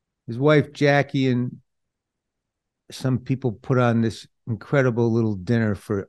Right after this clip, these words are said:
all his buddies at the Hillcrest Country Club. Jews! Did I say that? Oh. And, but, um, it was great, and we all toasted him, and it's a really a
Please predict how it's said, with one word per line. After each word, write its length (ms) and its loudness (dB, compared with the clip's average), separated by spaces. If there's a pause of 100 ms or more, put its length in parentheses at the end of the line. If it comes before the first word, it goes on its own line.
(100)
all 200 2
his 120 0
buddies 560 -2 (340)
at 280 -6
the 180 -4
Hillcrest 680 -4 (1080)
Country 380 0
Club. 360 -4 (160)
Jews! 380 12 (640)
Did 120 6
I 60 6
say 160 2
that? 260 -2
Oh. 200 -10 (460)
And, 420 2
but, 220 4
um, 300 0 (840)
it 100 0
was 200 -2
great, 580 2 (600)
and 260 0
we 160 2
all 460 0 (500)
toasted 420 4
him, 360 4
and 180 -2 (1200)
it's 220 -6
a 60 4
really 260 6
a 60 2